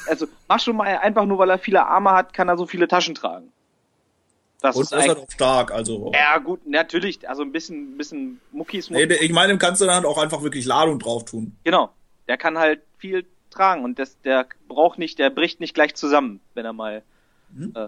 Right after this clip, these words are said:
Speaker 1: weil das ist sozusagen, wie ich, ich glaub, das ist das stärkste Kampf-Pokémon einfach, oder?
Speaker 2: Ja.
Speaker 1: Weil er hat vier Arme, verdammt.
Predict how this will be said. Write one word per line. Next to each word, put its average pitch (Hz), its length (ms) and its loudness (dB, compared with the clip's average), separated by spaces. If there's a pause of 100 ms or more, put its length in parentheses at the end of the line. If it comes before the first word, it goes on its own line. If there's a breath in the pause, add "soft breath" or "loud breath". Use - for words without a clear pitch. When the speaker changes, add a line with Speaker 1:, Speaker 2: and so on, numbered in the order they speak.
(160)
Speaker 1:
weil 139 120 4
das 170 140 -2
ist 185 100 -14
sozusagen, 190 440 0
wie 170 120 -6
ich, - 140 -10
ich 156 180 -12
glaub, 175 180 0
das 185 120 -8
ist - 160 -18
das - 140 -14
stärkste - 500 -12
Kampf-Pokémon 175 760 -2
einfach, 110 400 -8
oder? 151 240 -4 (1160)
Speaker 2:
Ja. 131 580 -2
Speaker 1:
Weil 131 200 6 (500)
er 143 160 0
hat - 160 0
vier - 240 2
Arme, 240 320 4
verdammt. 139 500 2